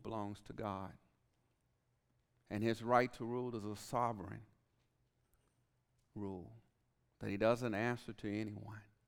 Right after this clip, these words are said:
But God, in his sovereign wisdom and his sovereign authority, loves us with an undying love, that he's gonna rule righteously,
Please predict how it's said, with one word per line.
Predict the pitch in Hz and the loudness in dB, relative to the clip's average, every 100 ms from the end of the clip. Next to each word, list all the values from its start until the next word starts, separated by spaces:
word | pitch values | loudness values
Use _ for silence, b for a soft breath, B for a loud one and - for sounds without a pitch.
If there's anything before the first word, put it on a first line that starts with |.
| _ _ _ _ _ _ _ _ _ _ _ _ _ _ _ - | _ _ _ _ _ _ _ _ _ _ _ _ _ _ _ -4
But | 101 | 2
God, | 110 107 113 | 8 10 10
in | 113 110 | 8 2
his | 107 | -2
sovereign | - - 107 107 107 104 | -2 4 6 6 2 0
wisdom | 107 101 101 107 107 | 0 -2 -4 -4 -2
and | 104 | -2
his | 98 98 95 101 | -4 -6 -8 -4
sovereign | - 101 107 107 98 101 b b b b b _ _ - | 2 4 4 0 -4 -6 b b b b b _ _ -14
authority, | 92 - 123 117 92 101 107 - | -14 0 2 2 0 -6 -10 -12
loves | - 110 127 156 170 - | -6 -2 -2 -2 -6 -6
us | 123 117 - | -6 -6 -6
with | 98 | -6
an | 92 - | -6 -8
undying | - 120 110 101 104 - 104 | -8 -8 -4 -2 -2 -8 -10
love, | 113 113 - _ _ _ _ _ _ _ _ _ _ _ _ _ _ _ _ _ _ - | -12 -14 -18 _ _ _ _ _ _ _ _ _ _ _ _ _ _ _ _ _ _ -6
that | 101 | -2
he's | 110 110 | 0 0
gonna | 117 110 | 0 -2
rule | 104 107 123 104 95 98 | -2 -2 -2 -2 -4 -6
righteously, | 117 127 - 127 - - 113 | -6 -6 -10 -16 -16 -16 -18